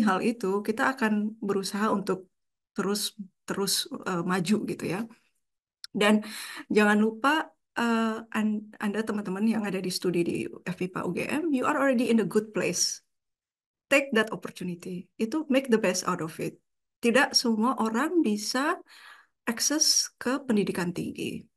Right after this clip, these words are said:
Tidak semua orang misalnya bisa masuk ke dalam F I P A U G M. Nanti di luar setelah studi itu kompetisinya akan berkali-kali lipat lebih harsh,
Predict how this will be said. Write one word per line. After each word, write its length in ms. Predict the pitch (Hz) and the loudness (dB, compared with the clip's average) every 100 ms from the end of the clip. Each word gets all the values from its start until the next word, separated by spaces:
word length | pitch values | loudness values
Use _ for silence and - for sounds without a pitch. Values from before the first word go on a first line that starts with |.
| _ _ _ | _ _ _
Tidak 240 | 190 240 | 0 2
semua 400 | 269 233 214 185 | 2 0 0 0
orang 240 | 190 240 285 | 0 2 2
misalnya 480 | 226 196 190 233 285 | 2 -2 -4 -2 0
bisa 400 | 202 185 226 254 | 0 -2 -2 -2
masuk 400 | 196 185 262 - | -2 0 -2 0
ke 60 | |
dalam 480 | 185 180 190 262 269 | 0 0 0 -2 -2
F 160 | 190 - | -6 -6
I 80 | 185 | -4
P 80 | |
A 80 | 180 | -2
U 80 | 180 | -2
G 160 | - - | -4 -4
M. 400 | - 180 185 - - - - - - _ _ - | -4 -6 -10 -16 -20 -20 -20 -20 -20 _ _ -2
Nanti 640 | 240 311 339 226 196 214 277 | 2 4 4 2 2 4 4
di 160 | 226 | 2
luar 320 | 208 196 190 202 | 2 0 -2 -4
setelah 480 | - 208 190 208 208 - - | -4 -2 0 0 -2 -10 -14
studi 800 | - - 269 190 180 202 277 269 | -10 2 2 2 0 0 -2 0
itu 400 | 208 214 320 330 - _ _ _ _ _ _ _ _ | -2 2 0 0 -6 _ _ _ _ _ _ _ _
kompetisinya 720 | - 226 226 226 226 247 330 - | -2 0 2 2 4 4 4 2
akan 320 | 208 202 190 | 2 0 0
berkali-kali 800 | 175 - 202 151 277 277 254 233 | -2 -2 0 2 2 0 0 2
lipat 400 | 220 220 285 - _ _ _ _ _ _ _ _ _ _ - | 2 0 -2 -4 _ _ _ _ _ _ _ _ _ _ 0
lebih 400 | 208 175 214 - - | 2 4 2 2 -2
harsh, 480 | 170 190 - - | -2 0 -2 -2